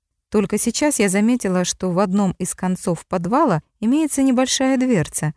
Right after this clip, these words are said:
ведущая в некое помещение. Оттуда алкоголики и наркоманы выносили матрацы, которые правильнее было бы назвать кучей лохмотьев. Наркоманы закатали рукава, надломили ампулы,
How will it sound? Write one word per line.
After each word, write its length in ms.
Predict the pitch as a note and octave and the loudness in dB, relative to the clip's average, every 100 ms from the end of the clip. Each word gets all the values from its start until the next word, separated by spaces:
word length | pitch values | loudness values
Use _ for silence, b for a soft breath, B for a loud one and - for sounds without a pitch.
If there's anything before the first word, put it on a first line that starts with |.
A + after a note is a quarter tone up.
| _ - | _ -8
ведущая 600 | E3 F#3+ G#3+ C#4 - F#3 | -4 0 0 -2 0 0
в 60 | E3+ | 2
некое 360 | F#3 - G#3 | 0 0 -2
помещение. 800 | G3 A3+ C4 - G#3 D#3 D3 E3 - _ _ _ _ _ | -2 -2 -2 -2 0 0 0 -2 -8 _ _ _ _ _
Оттуда 580 | - - _ A#3+ G#3+ G3 | -6 -6 _ -2 2 2
алкоголики 640 | E3+ F3 E3+ F#3+ F3+ - | 0 -2 0 0 0 -2
и 40 | F3 | -2
наркоманы 600 | F3 - G#3+ C4 E4 F#3+ | -2 -2 0 2 2 2
выносили 440 | F3+ F#3+ - B3 | 0 0 -2 0
матрацы, 640 | B3+ D4 - F3+ D3 - E3+ _ _ | 0 0 0 -2 -2 -6 -10 _ _
которые 540 | - C#4 C#4+ C4+ C4+ B3+ | -2 -2 0 2 2 2
правильнее 880 | - C4 C4+ B3 A#3+ A#3 G#3+ F#3 F3+ | 0 0 2 2 4 4 2 0 -4
было 340 | F3+ F#3+ F#3 | -4 -2 0
бы 160 | E3+ F#3 | 0 0
назвать 540 | F3 E3+ E3 F3+ - - _ | 0 0 0 0 -2 -12 _
кучей 400 | A3 G3 - F3 | -4 -2 -2 -2
лохмотьев. 760 | F#3 - G3 D#3+ - E3 - _ _ _ _ _ _ _ _ _ _ _ _ _ _ | -2 -2 0 0 -2 -8 -10 _ _ _ _ _ _ _ _ _ _ _ _ _ _
Наркоманы 640 | F#3 G3 F#3 G3+ F#3+ F3+ F3 | 0 2 2 0 2 2 0
закатали 460 | F3+ F3+ F#3+ E3+ | -2 -4 -2 0
рукава, 540 | E3 E3 F#3+ F#3+ A#3+ - _ _ | 0 -2 -2 0 0 -2 _ _
надломили 520 | F#3 F#3+ A3 B3+ C#4+ | -2 0 2 4 2
ампулы, 600 | G#3+ A3 B3+ - A#3 A3 | 2 2 2 0 0 0